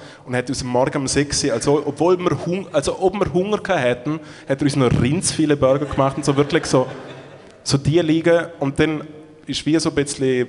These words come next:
so, sagen wir, ein halbes Jahr, so mehr oder minder jedes Wochenende so ein bisschen so, äh, äh,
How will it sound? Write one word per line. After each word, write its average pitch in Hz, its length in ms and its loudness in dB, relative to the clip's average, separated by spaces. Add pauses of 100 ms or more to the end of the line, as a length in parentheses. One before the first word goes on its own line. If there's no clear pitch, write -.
so, 120 260 0
sagen 123 220 -4
wir, 120 80 -2
ein 110 100 -4
halbes 143 320 0
Jahr, 143 380 2
so 127 260 -4
mehr 143 320 0
oder - 140 -4
minder 170 280 -4
jedes 165 300 -2
Wochenende 175 460 -2
so - 260 -8
ein 147 60 -10
bisschen 151 500 -6
so, 139 400 -4 (320)
äh, 123 380 -2
äh, - 40 -6